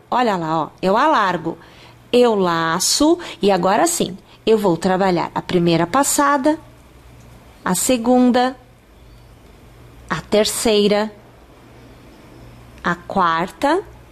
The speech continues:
e a quinta passada. Vou arrematar tudo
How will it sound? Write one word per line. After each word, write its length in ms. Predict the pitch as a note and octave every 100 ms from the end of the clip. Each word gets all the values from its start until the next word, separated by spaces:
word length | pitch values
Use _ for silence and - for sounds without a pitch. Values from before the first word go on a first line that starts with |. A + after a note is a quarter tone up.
| - - - - - - - - - - -
e 120 | C4
a 80 | C#4
quinta 420 | - E4+ A4 A4+
passada. 680 | A4+ A4+ - F3+ C#3+ D3 - - - - -
Vou 460 | E3+ F3 A#3+ B3+ A3+
arrematar 640 | F#3+ F3 E3 F3+ G#3 B3+
tudo 500 | - E4 F4 F4 F#4